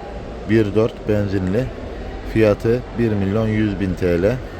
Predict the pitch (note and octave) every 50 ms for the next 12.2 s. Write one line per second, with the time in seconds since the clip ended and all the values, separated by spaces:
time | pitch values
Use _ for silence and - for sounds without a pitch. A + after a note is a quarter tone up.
0 | - - - - - - - - - - - - - - - G2+ G#2+ G#2+ G#2+ G#2
1 | G2+ - - G2 - - C3 - - G#2 G2+ G2 G2+ G2 G2 G2 F#2 - - -
2 | F#2 F2 F2 E2+ D#2+ D2+ D2+ D2 - - - - - - - - - C3 A2+ A#2+
3 | G2+ F2+ E2 D#2+ D#2+ E2 F2+ F#2+ F#2+ E2+ F2 E2+ E2 E2 E2 - - - - -
4 | - - - - - - - - - - - - - - G3 - - - - -
5 | - - - - - - - - - - - - - - - - - - - -
6 | - - - - - - - F#2 G2+ A2+ B2+ B2+ A#2+ A#2+ B2 A#2+ B2+ C3 - -
7 | A#2 - - C3 A2+ F#2 - - - - - - - - - - - - - -
8 | - - - - - - - - - - - - - - - - - - - -
9 | - - - - - - - - - - - - - - - - - - - A2+
10 | A#2 B2 A#2 G#2+ G2+ - - B2 B2 E2+ G#2+ G#2+ G#2 G#2 G#2 G2+ - A2 G2+ G2
11 | F#2+ A2+ A2+ - E2 D#2+ - - G#2+ G2+ G#2+ G2+ G2+ A2 A#2 A2+ - - F#2+ F#2
12 | F2 G2 G#2+